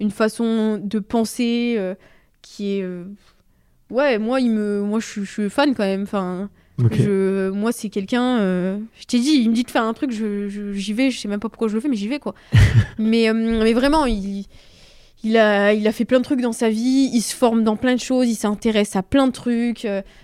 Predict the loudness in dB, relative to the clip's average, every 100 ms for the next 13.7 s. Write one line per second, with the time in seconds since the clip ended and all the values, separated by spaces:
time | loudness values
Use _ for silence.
0 | -20 -6 -2 0 0 0 -4 -4 -4 -6
1 | -6 -4 -4 -6 -6 0 2 2 0 -4
2 | -6 -4 -2 -2 0 0 0 -2 -4 -4
3 | -4 -6 -6 -2 -2 -2 -6 -6 -8 -4
4 | -4 -2 -2 0 0 -4 -20 -14 -4 -2
5 | 0 -2 -4 -4 -4 -2 -2 -4 -4 -4
6 | -6 -8 -18 -16 -8 -4 -2 -2 -4 -6
7 | _ -20 -14 -2 -2 -2 -6 -2 -2 -2
8 | -4 -6 -8 _ _ _ _ -10 -4 -4
9 | -4 -4 -6 -4 -2 -2 0 2 2 2
10 | 0 0 -2 0 2 0 0 0 0 0
11 | -2 -2 -2 0 0 0 -10 -6 -6 -2
12 | 0 0 -2 -4 -2 -2 -2 0 -2 -2
13 | -10 -2 0 0 2 0 0